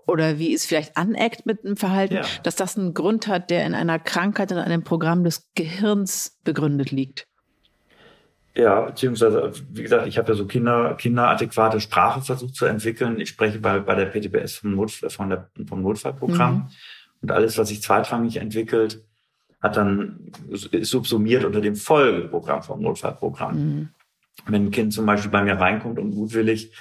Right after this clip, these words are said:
Speaker 2: versucht, Dinge zu zerstören, werde ich das nicht zulassen. Aber ich werde das als ganz wich-, wichtige Message nehmen und sagen,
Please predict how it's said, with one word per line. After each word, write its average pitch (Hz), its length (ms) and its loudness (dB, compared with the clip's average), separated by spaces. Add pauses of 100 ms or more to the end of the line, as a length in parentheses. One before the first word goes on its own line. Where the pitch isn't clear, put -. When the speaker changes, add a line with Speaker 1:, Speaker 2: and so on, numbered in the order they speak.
(400)
Speaker 2:
versucht, 107 420 -2
Dinge 131 220 2
zu - 140 -8
zerstören, 90 720 -2 (320)
werde 101 160 4
ich 104 60 -2
das 107 180 -2
nicht 104 160 -6
zulassen. 98 540 0
Aber 95 160 2
ich - 120 -6
werde 104 260 4
das 98 160 -2
als - 200 -6
ganz 101 220 0
wich-, 104 200 -2
wichtige 107 300 -2
Message 123 420 -2
nehmen 92 220 -2
und 92 100 -4
sagen, 95 380 2